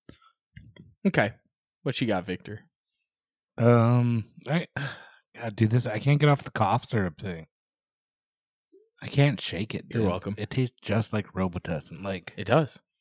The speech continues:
Speaker 1: It really does. It's uncanny or unbodily.
Speaker 2: Like, it, it doesn't suck,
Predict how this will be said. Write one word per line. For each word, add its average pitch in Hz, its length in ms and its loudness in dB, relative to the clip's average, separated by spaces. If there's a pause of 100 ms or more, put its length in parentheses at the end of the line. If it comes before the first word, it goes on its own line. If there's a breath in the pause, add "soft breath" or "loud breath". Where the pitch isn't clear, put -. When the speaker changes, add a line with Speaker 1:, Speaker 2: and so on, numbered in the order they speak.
(100)
Speaker 1:
It 101 100 -8
really 107 300 4
does. 101 380 2 (200)
It's 101 140 -8 (100)
uncanny 127 800 2 (1080)
or 107 120 -6
unbodily. 104 800 2 (1400)
Speaker 2:
Like, 127 200 4
it, 117 260 -2
it 127 80 2
doesn't 165 320 6
suck, 98 400 0